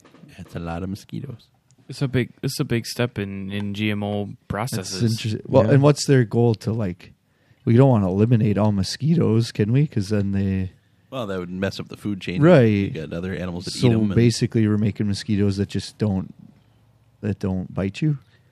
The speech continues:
Speaker 1: Well, th-, these won't bite you. The females still will. They're all male.
Speaker 3: Yeah.
Speaker 1: So, but yeah, the idea is they'll breed with the females, and then the female
Speaker 2: It would take
Speaker 1: can't, the eggs won't be viable.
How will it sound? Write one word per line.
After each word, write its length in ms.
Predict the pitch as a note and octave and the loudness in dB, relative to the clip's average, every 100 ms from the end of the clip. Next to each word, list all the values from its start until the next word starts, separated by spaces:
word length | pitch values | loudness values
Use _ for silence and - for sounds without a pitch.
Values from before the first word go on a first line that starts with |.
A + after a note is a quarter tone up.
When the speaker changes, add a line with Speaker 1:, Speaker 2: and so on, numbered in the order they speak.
| _ _ _ _ _ _ _ _ _ - | _ _ _ _ _ _ _ _ _ 2
Speaker 1:
Well, 140 | B2 | 2
th-, 300 | F2 G#2 G#2+ | 2 -8 -4
these 320 | A#2 C#3+ A2+ | 2 2 2
won't 260 | G#2 G2 C#2+ | 2 2 0
bite 280 | F2+ F2 - | -6 -6 -4
you. 120 | F2 | -4
The 80 | E2 | -2
females 420 | - A#2 E2+ D#2+ | -2 0 -2 -6
still 160 | - D#2+ | -8 -10
will. 160 | D#2 - | -8 -4
They're 160 | F2+ | -2
all 100 | F2 | -2
male. 140 | A2+ A2 G2 F#2 | 0 2 2 -2
Speaker 3:
Yeah. 40 | F#2+ | -8
Speaker 1:
So, 400 | - - D2+ - _ _ _ _ _ | -8 -6 -6 -8 _ _ _ _ _
but 160 | - D#2+ | -4 -2
yeah, 140 | D#2+ - - F#2+ - | -4 -8 -14 -16 -12
the 100 | - | -6
idea 160 | F2+ F2 | -4 -4
is 80 | E2 | -6
they'll 160 | D2+ | -6
breed 540 | D#2+ F#2 F#2+ F#2 F2 - _ _ _ _ _ _ | -6 -6 -4 -6 -8 -12 _ _ _ _ _ _
with 240 | - G#2 - | -6 -6 -6
the 80 | E2 | -10
females, 680 | - E2+ D#2+ D#2 D#2 D#2 - | -6 -4 -4 -6 -8 -12 -12
and 160 | E2 | -10
then 360 | D2+ D2+ D2+ E2 | -10 -10 -14 -14
the 60 | - | -14
female 560 | - E2 D#2 D2+ D#2+ - _ _ _ _ - | -8 -6 -6 -8 -12 -16 _ _ _ _ -2
Speaker 2:
It 200 | D3+ A2+ | 0 4
would 180 | C#3 A#2+ | 2 0
take 300 | B2+ A2+ G#2+ | -2 -2 -4
Speaker 1:
can't, 420 | - E3+ E3 - _ G2 - _ _ | -8 -6 -6 -10 _ -20 -20 _ _
the 100 | - | -8
eggs 180 | G2 F2 | -6 -4
won't 140 | F#2 | -8
be 60 | D#2+ | -8
viable. 380 | D#2+ B1 - - | -10 -10 -12 -14